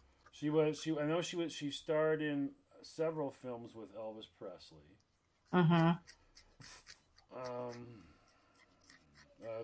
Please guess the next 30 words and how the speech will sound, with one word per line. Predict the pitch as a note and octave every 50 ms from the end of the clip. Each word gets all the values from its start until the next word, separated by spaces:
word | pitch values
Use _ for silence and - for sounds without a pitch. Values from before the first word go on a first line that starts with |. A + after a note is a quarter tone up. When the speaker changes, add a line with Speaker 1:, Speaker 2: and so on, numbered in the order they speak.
| A2 G#2+
Speaker 1:
the | C3+ C#3
guy | B2+ C#3 D3+ D3+ D#3 D#3+
from | D#3 D#3+ D#3 D3
Herman's | C#3 C3+ D3+ D#3 D3+ C#3+ C#3 C#3 -
Hermits, | - C#3 C#3 C3 A#2+ G2+ - -
I | - A2
don't | A#2+ A#2 A2+
remember. | A2 G#2+ A2 A2 G2 F#2+ F#2 G2 G2 - _ _ _ _ _ _ _ _ _ _ _ _ _ _ _
She, | - - G#2+ G2
she, | - - - C3 B2
she | A#2 - - - - B2 A2+
hung | A#2 B2 B2+ B2+
out | A#2+ A#2+ A2+ A2+
with | F#3+
Speaker 2:
Oh, | G#3 A3 G#3+ A3 G#3+ G3+ G3 F#3 F3+ - -
Speaker 1:
him. | -
Speaker 2:
oh, | G3 G3 G3+ G3+ G3 F#3+ F#3 -
what | - - - - -
the | G3+
heck | A3 A3 A3 -
was | A3 G3+ -
his | - G#3+ G3+ G3
name? | F3+ F3 E3 D#3 D#3 D3 D3 D3+ D3+ - - _ _ _ _ _ _ _ _ _ -
I, | - A#3 - C4+
you | A3+ A#3+ C4+
know, | D4+ D#4 D#4 D4+ -
I | A3 G#3+
hate | A3 C4+ D4+ D#4 -
that, | - F#3+ D#3 -
'cause | - A3 G#3+